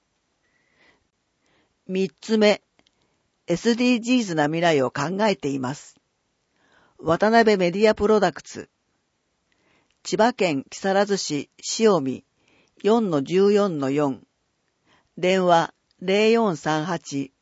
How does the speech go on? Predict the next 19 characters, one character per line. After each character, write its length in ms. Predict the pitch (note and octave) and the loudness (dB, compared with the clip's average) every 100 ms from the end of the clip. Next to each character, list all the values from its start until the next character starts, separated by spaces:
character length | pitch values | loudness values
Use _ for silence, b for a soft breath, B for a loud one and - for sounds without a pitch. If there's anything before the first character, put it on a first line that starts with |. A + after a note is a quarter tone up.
| _ | _
三 380 | - F#3+ G#3+ G#3 | -4 -2 0 0
六 240 | G#3+ D#3+ | -2 -2
の 260 | C#3+ C#3 - b b b - | -4 -4 -8 b b b -8
五 260 | F#3 A3 | 0 0
三 320 | G#3+ A3 F#3 | 2 0 0
六 280 | C#3+ C3+ E3 | -2 -4 -2
一。 380 | D#3+ C#3+ A#2+ - _ _ _ _ _ _ _ _ _ _ _ _ _ _ _ _ _ _ _ _ _ _ _ _ _ _ _ _ | -4 -4 -14 -16 _ _ _ _ _ _ _ _ _ _ _ _ _ _ _ _ _ _ _ _ _ _ _ _ _ _ _ _
四 180 | E3+ D#3 | 2 2
つ 260 | - - G#3 | 2 -2 0
目、 220 | G3 F3+ _ _ _ _ _ _ _ _ _ _ _ _ _ _ | 0 0 _ _ _ _ _ _ _ _ _ _ _ _ _ _
イ 220 | G3 A3 A3+ | -4 0 2
ー 40 | |
ボ・ 300 | F#3+ F#3+ - _ _ _ _ _ | 2 0 -2 _ _ _ _ _
ポ 140 | C#3+ | 0
ゴ 160 | F#3+ A3+ | 4 6
レ 200 | A3+ G#3 | 6 4
リ 140 | G3 | 0
ッ 40 | - _ | -12 _
チ、 280 | - A#2 | -12 -12